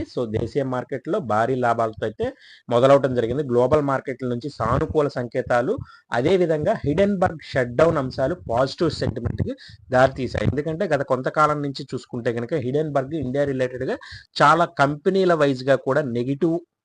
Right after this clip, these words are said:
విటిటిని అయితే ప్రోత్సహించడం, షార్ట్ సెల్లింగ్ చేయడానికి ప్రోత్సహించడం జరిగింది. బైడెన్, బైడెన్‌కి సంబంధించిన సహకారం అందించడం, చైనా రిలేటెడ్‌గా,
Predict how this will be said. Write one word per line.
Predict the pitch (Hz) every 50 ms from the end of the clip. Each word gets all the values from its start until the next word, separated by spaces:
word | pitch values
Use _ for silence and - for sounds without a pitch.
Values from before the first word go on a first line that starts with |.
| _ _ _
విటిటిని | 131 131 127 147 139 135 143 131 123 123
అయితే | 123 120 196 240
ప్రోత్సహించడం, | 233 - - 127 135 131 - 139 135 131 127 135 131 135 131 123
షార్ట్ | - - 127 127 139 135 -
సెల్లింగ్ | - 143 135 135 131 127
చేయడానికి | - 127 123 131 127 123 127 120
ప్రోత్సహించడం | - 127 123 - - 127 117 110 - 123 123 127 - - - - _ _ -
జరిగింది. | 117 135 139 131 135 131 131 131 143 131
బైడెన్, | 117 117 120 127 139 143 143 - _ _ 127
బైడెన్‌కి | 117 107 120 127 139 143 147 151 143 139
సంబంధించిన | - 131 123 123 120 123 120 120 120 120 - - 127 123 120 120
సహకారం | - - 123 120 123 - 147 135 135 135 123
అందించడం, | 117 120 120 120 113 123 120 120
చైనా | 110 - 120 127 131 135 131
రిలేటెడ్‌గా, | 131 127 123 123 120 123 120 117 123 131